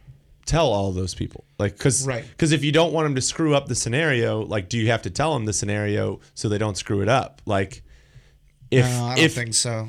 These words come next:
Speaker 1: but if you're Strange and you end up being one of the ones that dies, like, Tony Stark needs to know what to do from there, right? Like,
Speaker 2: No.
Speaker 1: 'cause, but if
Speaker 2: It's
Speaker 1: there's,
Speaker 2: gonna
Speaker 1: if
Speaker 2: happen anyway.
Speaker 1: But if there's billions of scenarios,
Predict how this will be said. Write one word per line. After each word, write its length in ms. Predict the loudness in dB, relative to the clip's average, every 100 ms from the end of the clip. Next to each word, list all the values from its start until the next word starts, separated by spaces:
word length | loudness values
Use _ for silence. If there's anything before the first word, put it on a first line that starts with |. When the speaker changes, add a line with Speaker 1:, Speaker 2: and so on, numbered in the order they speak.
| -2
Speaker 1:
but 120 | 2 2
if 140 | 4
you're 160 | 6 6
Strange 580 | 6 2 0 0 -2 -2
and 200 | -4 -2
you 540 | -2 0 0 -2 -4 -10 -20 _ _ _ _ _ _
end 200 | -2 2
up 140 | 0 0
being 220 | -2 -2
one 100 | -2
of 60 | -2
the 80 |
ones 220 | -2 -4 -4
that 160 | -4
dies, 500 | -2 0 0 -2 -2
like, 240 | -4 -4 -10 _ _
Tony 220 | -6 -4 -2
Stark 300 | 0 -2 -2
needs 240 | -6 -6
to 60 | -4
know 340 | -4 -4 -6 -10 _ -10
what 280 | -2 -2 -2
to 80 |
do 160 | -4 -4
from 240 | -4 -6
there, 400 | -2 -2 -2 -6 -10 -20 -20 _ _ _ _ -6
right? 320 | -2 0 -2
Like, 140 | 0 2
Speaker 2:
No. 60 |
Speaker 1:
'cause, 180 | 2 0 -6 -12 _ _ _ _ -20 _ -20 -2
but 240 | 2 2 2
if 120 | 0
Speaker 2:
It's 100 | 2
Speaker 1:
there's, 60 | 2
Speaker 2:
gonna 120 | 4
Speaker 1:
if 60 | 4
Speaker 2:
happen 360 | 6 4 2
anyway. 500 | 0 0 -2 -2 -2 -2
Speaker 1:
But 120 | -2
if 140 | 0
there's 220 | 0 0
billions 760 | 0 -2 4 6 6 4 2 2
of 160 | 0 2
scenarios, 960 | 0 2 2 4 4 4 2 0 -6